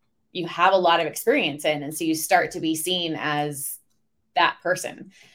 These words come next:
I think the important thing for me in that situation is to remember that even if it's, you know, hey, your experience is primarily with a particular type of company, whether it's front end, back end, DevOps, A P Is, whatever it is,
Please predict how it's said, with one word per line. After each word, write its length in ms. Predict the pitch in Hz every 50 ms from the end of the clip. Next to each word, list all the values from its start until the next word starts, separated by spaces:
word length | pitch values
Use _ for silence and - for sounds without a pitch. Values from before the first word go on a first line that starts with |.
| _ _ _ _ _ -
I 140 | 196 185
think 400 | 190 185 220 208 208 185 - - - _ _ _ _ _ _ _ _ _ _ _ -
the 120 | 220 202
important 460 | 196 190 190 196 226 226 226 262 240
thing 240 | - 226 214 202 196
for 160 | 196 190 180
me 640 | 175 170 170 170 170 170 175 196 226 262 269 285 277 -
in 180 | - 277 262
that 240 | 269 269 262 - -
situation 680 | - 294 254 - - 269 262 262 269 - - 285 269 254
is 280 | - - 190 190 - -
to 120 | - 214
remember 600 | 196 196 185 190 190 185 190 185 185 180 180 170 160 156
that 480 | 170 170 165 165 160 160 - - _ _ _ _ _ _ _ _
even 280 | - 220 254 254 269 240
if 160 | 233 208 208 208
it's, 580 | 196 190 190 - - - - - - - - _ _ _ _ _ _ -
you 120 | 185 180
know, 120 | 165 160
hey, 200 | 160 160 196 190
your 240 | 180 170 160 165 170
experience 640 | 165 165 - - - - 202 208 208 208 190 185 190
is 100 | 180 165
primarily 560 | 165 - 190 180 175 175 180 180 175 175 170 170
with 540 | 160 175 175 180 180 165 151 147 - - _ _ _ _ _ _ _ _ _ _ _ _ _ _ _ _ -
a 80 | 180
particular 460 | 180 202 190 196 190 190 190 180 170 170
type 260 | - - 180 175 175
of 160 | 165 170 -
company, 300 | - 170 151 151 139 117
whether 200 | 117 156 160 156
it's 160 | 139 - - -
front 180 | - 190 175 170
end, 180 | 160 151 160
back 220 | 151 151 151 151 160
end, 180 | 147 147 147
DevOps, 400 | 160 151 139 127 131 - - - _ _ _ _ _ _ _ _ - _ _ _ -
A 120 | 170 170
P 120 | 170 165 165
Is, 320 | 156 147 127 - - -
whatever 320 | 135 123 139 131 135 131 127
it 80 | 135
is, 480 | 175 190 160 151 147 139 135 - -